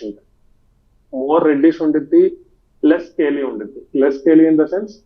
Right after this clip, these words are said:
పొట్టు తక్కు-, కొంచెం తక్కువ రాలిద్ది, పెద్దల్లో రాలినంత ఎక్కువ రాలదు. ఇంకోటి ఏంటంటే మనం జనరల్ గా చూసుకునేది పెద్దల్లో మన ఎక్స్టెన్సార్ సర్ఫేసెస్ లో ఎక్కువ వచ్చింది అని చూస్తాం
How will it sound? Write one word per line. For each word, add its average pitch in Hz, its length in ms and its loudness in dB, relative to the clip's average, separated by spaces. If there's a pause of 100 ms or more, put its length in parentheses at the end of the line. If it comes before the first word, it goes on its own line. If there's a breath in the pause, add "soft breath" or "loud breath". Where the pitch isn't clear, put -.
(160)
పొట్టు 165 220 2
తక్కు-, 175 340 -2
కొంచెం 165 300 0
తక్కువ 151 220 -2
రాలిద్ది, 117 440 -4
పెద్దల్లో 131 340 -6
రాలినంత 123 420 -8
ఎక్కువ 127 300 -6
రాలదు. 120 320 -8 (840)
ఇంకోటి 170 420 4
ఏంటంటే 160 380 2
మనం 143 280 -2
జనరల్ 143 360 -4
గా 147 40 -2 (100)
చూసుకునేది 135 400 -6
పెద్దల్లో 147 440 2
మన 151 220 -2
ఎక్స్టెన్సార్ 175 560 -8
సర్ఫేసెస్ 147 500 -6
లో 151 80 0
ఎక్కువ 135 260 -2
వచ్చింది 135 400 -4
అని 156 160 -4
చూస్తాం 123 280 -8